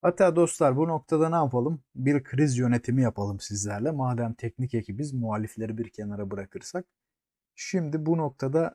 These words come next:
tavsiyelerinizi açığım. Ee, ama böyle taktiksel falan değil. Ya işte üç tane forvet koyarsan herkesi yenersin. İşte onun rolünü şu değil de bu değil de falan filan böyle bir şey değil.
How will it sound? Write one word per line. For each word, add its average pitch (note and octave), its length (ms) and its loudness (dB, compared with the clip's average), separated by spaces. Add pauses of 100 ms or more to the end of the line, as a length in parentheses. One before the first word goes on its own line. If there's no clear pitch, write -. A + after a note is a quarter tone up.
(160)
tavsiyelerinizi B2 1120 0
açığım. B2 480 -6 (920)
Ee, - 100 -14
ama D#3+ 400 -4
böyle E3+ 260 2
taktiksel D3+ 680 -2
falan C#3 420 0
değil. G#2 220 0
Ya A#2 200 -2
işte - 240 -8
üç C3 240 -6
tane B2 240 0
forvet A#2+ 440 -2
koyarsan B2 520 -2
herkesi A2+ 440 -2
yenersin. A#2 560 -2
İşte A#2+ 220 -6
onun B2 340 0
rolünü A#2 360 0
şu A#2 200 -6
değil A2+ 240 0
de B2+ 120 -2
bu B2 120 -2
değil A2+ 240 -2
de C#3+ 80 -4
falan C3 320 -2
filan C3 260 0
böyle C#3 220 2
bir B2+ 60 -8
şey D3+ 240 -2
değil. A#2+ 220 2